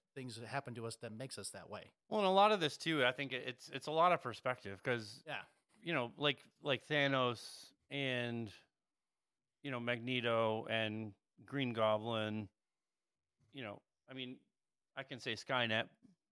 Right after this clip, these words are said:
Speaker 2: Skynet doesn't have
Speaker 1: <laughs> No, I
Speaker 2: feelings, but, like,
Speaker 1: <laughs> Right, right.
Speaker 2: there, there's clear intentions, there's a mission, but, like,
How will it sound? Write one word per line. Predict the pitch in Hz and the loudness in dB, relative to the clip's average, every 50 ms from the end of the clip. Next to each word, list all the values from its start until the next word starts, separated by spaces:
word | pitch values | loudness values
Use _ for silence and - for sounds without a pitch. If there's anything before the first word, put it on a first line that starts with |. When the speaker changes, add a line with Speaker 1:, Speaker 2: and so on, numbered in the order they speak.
| _ - | _ -16
Speaker 2:
Skynet | - - 156 143 135 135 123 | -4 0 2 2 2 2 0
doesn't | 113 143 120 131 117 | 0 -2 -4 -4 -2
have | - 151 170 185 180 156 127 - - - 277 - - - - - | 0 2 4 6 6 6 6 2 2 2 2 0 0 -12 -10 -10
Speaker 1:
<laughs> | 262 - - 214 180 - _ - | -12 -10 -6 -8 -8 -8 _ -6
No, | 147 131 117 | -4 -4 -2
I | |
Speaker 2:
feelings, | 139 170 185 190 165 139 131 131 143 147 131 | 2 2 4 4 6 6 4 4 2 0 -2
but, | 123 156 185 175 | 4 4 4 6
like, | 160 147 139 135 - | 6 4 4 2 -4
Speaker 1:
<laughs> | 185 - - - _ _ | -14 -14 -14 -16 _ _
Right, | 135 107 | -18 -18
right. | 107 110 _ _ - - - - - _ _ _ _ _ _ 120 117 127 | -18 -18 _ _ -20 -20 -20 -20 -20 _ _ _ _ _ _ -20 -6 4
Speaker 2:
there, | 139 170 170 170 160 160 - - 135 127 | 6 8 10 10 8 8 4 0 -2 2
there's | 170 160 151 - | 4 4 4 2
clear | - _ - - 226 233 233 214 | -2 _ -4 0 2 4 4 4
intentions, | 180 - - 139 123 117 - 139 127 123 120 117 120 | 2 2 2 0 0 2 0 0 0 0 -2 -4 0
there's | 117 139 135 131 131 123 131 - | 4 4 6 6 4 2 -2 -2
a | - 135 | -2 0
mission, | 131 135 170 180 - - 143 131 131 | 2 4 4 2 2 0 -2 -2 0
but, | 123 143 139 135 | 2 2 2 4
like, | 135 127 113 - - | 4 2 2 0 -8